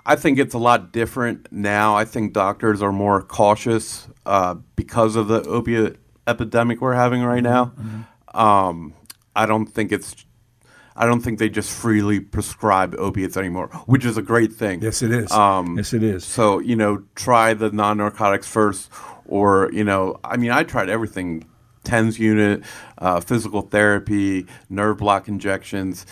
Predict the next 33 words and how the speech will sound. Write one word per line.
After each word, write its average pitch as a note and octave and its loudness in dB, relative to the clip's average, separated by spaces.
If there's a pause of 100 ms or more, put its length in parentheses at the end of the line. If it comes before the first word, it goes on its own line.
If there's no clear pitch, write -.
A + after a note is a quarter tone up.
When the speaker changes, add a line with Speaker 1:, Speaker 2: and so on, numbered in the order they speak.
(140)
Speaker 1:
It's - -6
not B2+ 0
like A2+ 0
I G#2 4
didn't G#2 -2
try F#2+ 0 (500)
anything G#2 0
else, F#2+ 0
Speaker 2:
Right. F#3+ 2
Speaker 1:
you G#2+ -2
know, F2+ -2
but, F2+ 0 (600)
you G#2+ 2
know, F#2 2 (500)
the A2 0
way A2+ 4
they G#2+ 2
prescribed G#2+ -2
the G#2 -2
opiates A2 0
back G2 0
then, F#2+ -2 (1200)
it's - -4
not G#2 4
hard F#2+ 2
Speaker 2:
Yeah. F#2 -6 (160)
Speaker 1:
to G2+ 0
fall F#2+ 4
into F#2+ -2
that F2+ -2
deep G2 -4
hole. F#2 4 (260)
Speaker 2:
The, D#3+ -6